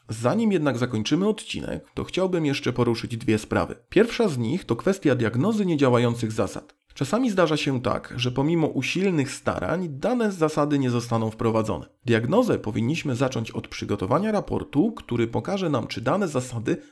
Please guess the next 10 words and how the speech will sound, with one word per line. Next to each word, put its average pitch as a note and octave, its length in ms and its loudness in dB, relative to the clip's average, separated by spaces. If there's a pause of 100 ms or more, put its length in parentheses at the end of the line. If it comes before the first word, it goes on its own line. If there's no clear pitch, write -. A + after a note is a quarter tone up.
(100)
na A2+ 140 -2
pewno G3+ 320 0
zostały C#3+ 400 0
przyjęte A2 460 2
przez - 240 -8
system. - 340 -8 (120)
Aby A#2 200 2
taki G#3+ 260 0
raport D#3 320 0
wykonać, A#2 640 -4